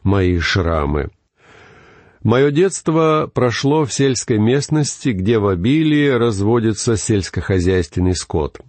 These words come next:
Чтобы как-то отличать свою скотину, хозяева ставили на круп животного особую метку или клеймо. Друзья мои, обрезание ровным счётом ничего вам не стоит.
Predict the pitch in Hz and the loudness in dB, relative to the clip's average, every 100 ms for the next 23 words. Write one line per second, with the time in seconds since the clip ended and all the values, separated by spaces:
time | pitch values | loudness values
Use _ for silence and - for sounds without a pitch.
0 | _ - - - 160 156 165 151 - 120 | _ -20 -16 -6 -2 0 -2 -4 0 2
1 | 110 101 113 - 139 110 - 107 110 92 | 2 0 -4 0 0 0 0 0 2 0
2 | - 87 - 185 175 180 - - - - | -2 -6 -2 0 2 0 -2 -18 -20 -6
3 | 110 107 101 160 185 175 143 139 139 147 | 0 2 2 2 2 0 -2 -2 0 2
4 | 143 117 110 131 151 101 104 98 113 - | 2 2 0 -2 -2 0 0 2 0 0
5 | 131 131 127 - 104 - 143 131 98 95 | 0 0 -2 -4 -4 -2 -2 0 2 2
6 | 101 147 180 - 147 117 131 120 123 123 | 2 0 -2 -4 -4 -2 -2 -2 -2 0
7 | 117 87 69 - _ _ _ 90 127 143 | 0 -2 -4 -12 _ _ _ -2 2 2
8 | 127 170 180 143 98 82 76 - _ _ | 2 0 2 0 0 -2 -6 -12 _ _
9 | - 123 120 123 110 170 190 139 110 110 | -4 -2 0 0 0 0 2 2 2 2
10 | 175 180 180 156 - - 190 175 143 127 | 2 2 0 0 -2 0 0 0 2 2
11 | 143 139 147 139 170 147 160 156 151 151 | 2 0 0 2 2 2 2 2 0 0
12 | - - 170 147 87 - | -4 -2 0 2 -2 -6